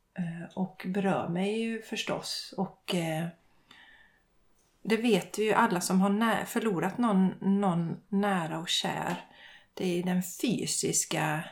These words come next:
delen. Om man inte kan kramas längre och inte, liksom, känna dem och så.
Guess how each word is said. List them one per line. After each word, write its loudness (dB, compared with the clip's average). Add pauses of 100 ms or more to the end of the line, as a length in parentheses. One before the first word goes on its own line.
(640)
delen. 0 (1120)
Om 2
man 6
inte 0
kan -2
kramas -4
längre -6
och -8
inte, -8 (340)
liksom, -6 (840)
känna -2
dem -4
och -12
så. -2